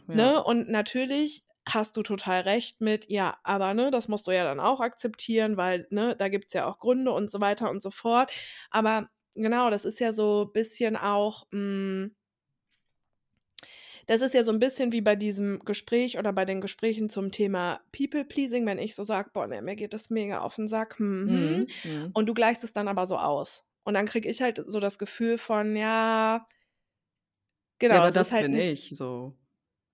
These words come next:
Speaker 2: Was?
Speaker 1: Aber so, aber so fühle ich das halt. Also Weißt du, wie ich meine? Also, äh, das ist ja,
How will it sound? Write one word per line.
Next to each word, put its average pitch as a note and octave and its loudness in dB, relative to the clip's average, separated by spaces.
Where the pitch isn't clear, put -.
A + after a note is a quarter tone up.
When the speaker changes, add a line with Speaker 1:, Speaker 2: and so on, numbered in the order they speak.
Speaker 2:
Was? D#3+ -2
Speaker 1:
Aber D#3+ 4
so, D3 -2
aber D3 -2
so C#3+ -4
fühle F3+ 0
ich D3 -8
das B2+ -8
halt. C3 -8
Also C3+ -6
Weißt C#3+ -2
du, G3 0
wie G3+ 2
ich F#3+ -4
meine? G3 2
Also, D3+ -2
äh, C3+ -4
das C#3+ -6
ist D#3+ -8
ja, C3+ -2